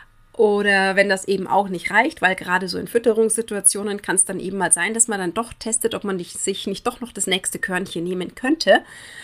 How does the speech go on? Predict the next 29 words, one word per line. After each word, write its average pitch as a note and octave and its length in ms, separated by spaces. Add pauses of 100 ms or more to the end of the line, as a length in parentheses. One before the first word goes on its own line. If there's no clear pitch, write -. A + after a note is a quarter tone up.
(140)
Dann A3 160
ist A3 160
es A3+ 140
eben G#3 320
so, A3 360
dass - 500
wenn F#3 200
die F3+ 240
andere G#3 300
Henne G#3 260
ein F#3+ 180
bisschen G3+ 300
weiter D3 260
weg - 200
ist, - 320
dass A3+ 160
Tweety A#3+ 300
dann G3 200
halt F#3 160
eben F#3+ 320
ganz F3+ 220
flotten G#3 340
Schrittes - 380
auf - 160
diese G3 340
Henne F#3 260
dann F3+ 180
eben F3+ 320
zumarschiert A3+ 640